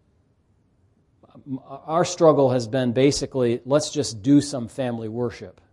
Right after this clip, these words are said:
I'm talking about, again, us all here, myself included, all of us.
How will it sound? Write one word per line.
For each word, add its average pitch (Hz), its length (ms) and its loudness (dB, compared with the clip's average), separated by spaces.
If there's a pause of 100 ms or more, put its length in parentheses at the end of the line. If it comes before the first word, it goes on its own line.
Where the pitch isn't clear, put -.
(1700)
I'm 117 180 -14
talking 113 320 -10
about, 107 200 -8
again, 110 240 -10
us 95 160 -16
all 110 200 -10
here, 90 340 -18
myself 107 580 -10
included, 113 500 -8
all 113 220 -8
of 92 100 -16
us. - 360 -20